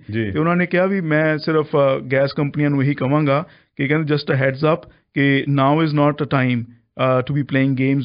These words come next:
Speaker 2: with essentials, ਅਹ,
Speaker 1: ਹੂੰ।
Speaker 2: for British Columbians or Canadians as a whole।
Speaker 1: ਜੀ।
Speaker 2: ਅਹ, ਸੋ ਇੰਨੀ ਗੱਲ ਹੀ ਕੀਤੀ, ਅਪੀਲ ਹੀ ਕੀਤੀ ਉਹਨਾਂ ਨੇ।
Speaker 1: ਹਾਂ।
Speaker 2: ਅਹ, ਇਸ ਤੋਂ ਵੱਧ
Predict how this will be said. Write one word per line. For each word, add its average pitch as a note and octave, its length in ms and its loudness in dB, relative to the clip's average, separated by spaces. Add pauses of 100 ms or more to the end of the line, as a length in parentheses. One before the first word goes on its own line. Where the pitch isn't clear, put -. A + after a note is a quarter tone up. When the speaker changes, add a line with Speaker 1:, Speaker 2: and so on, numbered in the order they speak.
Speaker 2:
with C3 120 -2
essentials, C3+ 640 -2
ਅਹ, - 560 -14
Speaker 1:
ਹੂੰ। A#2+ 200 -2
Speaker 2:
for A#2 180 0
British C3+ 260 -4 (120)
Columbians C#3+ 460 -2
or C3 60 0
Canadians B2+ 480 -2
as A#2+ 260 -4
a A#2 100 -8
whole। A#2+ 160 -8 (120)
Speaker 1:
ਜੀ। G2 340 -2
Speaker 2:
ਅਹ, C3 240 -4
ਸੋ D#3+ 160 -2
ਇੰਨੀ E3+ 220 0
ਗੱਲ C#3+ 220 2
ਹੀ C3+ 60 -2
ਕੀਤੀ, B2+ 260 -2
ਅਪੀਲ E3+ 320 -2
ਹੀ D3 80 -2
ਕੀਤੀ B2 240 -8
ਉਹਨਾਂ F3 200 -2
ਨੇ। D#3 180 -10
Speaker 1:
ਹਾਂ। F#2 280 -2
Speaker 2:
ਅਹ, B2 460 -6
ਇਸ C#3+ 100 -4
ਤੋਂ E3+ 140 -2
ਵੱਧ C#3+ 300 0